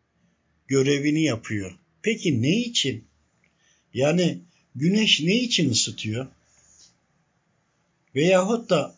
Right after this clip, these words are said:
ay niye hep aynı şekilde ortaya çıkıyor ve geri kayboluyor?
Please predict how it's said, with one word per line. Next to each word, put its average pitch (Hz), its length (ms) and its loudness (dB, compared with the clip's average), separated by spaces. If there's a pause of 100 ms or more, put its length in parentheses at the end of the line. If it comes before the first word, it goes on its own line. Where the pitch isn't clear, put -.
ay 175 400 2
niye 165 420 0 (1500)
hep 180 280 -2 (100)
aynı 165 360 2
şekilde 131 800 -2 (180)
ortaya 139 560 -6
çıkıyor 127 680 -6
ve 127 220 -4
geri 127 540 -4 (280)
kayboluyor? 101 640 -6